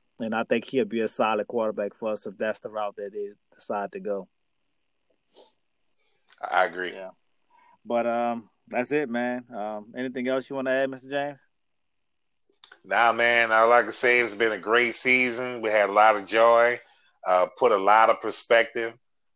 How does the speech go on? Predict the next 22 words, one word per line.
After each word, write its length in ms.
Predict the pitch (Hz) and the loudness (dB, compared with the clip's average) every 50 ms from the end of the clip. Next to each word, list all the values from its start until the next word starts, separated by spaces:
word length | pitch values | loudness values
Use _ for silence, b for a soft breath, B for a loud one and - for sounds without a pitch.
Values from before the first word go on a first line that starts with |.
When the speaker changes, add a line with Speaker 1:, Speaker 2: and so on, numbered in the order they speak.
| _ _ | _ _
Speaker 2:
on 280 | - 104 104 107 107 107 | 0 2 4 4 4 4
everything. 680 | 107 110 107 110 107 - - 110 110 110 110 117 113 _ _ _ | 4 2 2 0 -2 0 2 2 2 2 -2 -8 -16 _ _ _
That's 260 | - 90 92 92 - | -2 -2 0 0 0
the 120 | - 98 92 | -2 -2 -2
only 300 | 90 95 104 104 104 101 | 2 2 2 2 0 -2
way 240 | 95 101 104 104 101 | -2 0 0 2 2
that 240 | 98 95 95 95 | 2 2 2 0
we 140 | 92 104 101 | -2 -6 -8
can 260 | - - 101 92 92 87 90 | -8 -10 -10 -10 -10 -14 -6
really 240 | 98 104 101 101 | -4 -4 -4 -4
get 200 | 95 98 98 90 | -6 -8 -10 -8
true 200 | - - 113 113 | -8 -6 -4 -2
understanding 680 | 104 104 101 95 - - - 107 107 107 107 104 101 - | -2 -2 -4 -6 -6 -2 0 2 2 0 0 -4 -8 -2
things 320 | - 107 107 107 101 92 | 0 2 2 2 -2 -6
in 80 | 101 98 | 0 4
life 280 | 104 107 110 113 110 - | 4 4 4 2 -2 -8
is 100 | 98 - | -10 -8
to 140 | - 92 98 | -6 -2 0
add 180 | 101 98 92 - | 0 0 0 -2
perspective 520 | - - - - 117 110 107 - 110 101 - | -6 -12 0 2 2 2 2 -2 -12 -12 -6
to 160 | - 120 117 117 | -6 -6 -4 -6
it. 140 | 120 120 | -8 -10